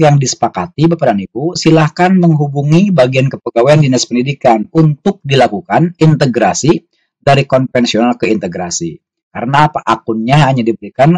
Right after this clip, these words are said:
untuk yang japung di Dinas Pendidikan. Nah, nanti, eh, setelah dapat, Bapak Ibu,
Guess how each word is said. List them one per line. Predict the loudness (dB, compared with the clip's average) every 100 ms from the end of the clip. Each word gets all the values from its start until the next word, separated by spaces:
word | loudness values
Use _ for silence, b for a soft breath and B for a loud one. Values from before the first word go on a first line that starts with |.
| -2
untuk | -8 -10 -8 -10 -4
yang | 2 4 4 0 -6 _ _ _
japung | -2 0 0 0
di | 2 0 0
Dinas | 0 -2 -12
Pendidikan. | -14 -14 -16 -20 _ _ _ _ _ _ _ _ _ _ _ _ _ _ _ _ _ -2
Nah, |
nanti, | 2 2 4 2
eh, | 0 _ -6 0 2 2 0 -2 -6 _ _ -8
setelah | -2 0 2
dapat, | 0 2 0 0 -4
Bapak | -6 -8
Ibu, | -12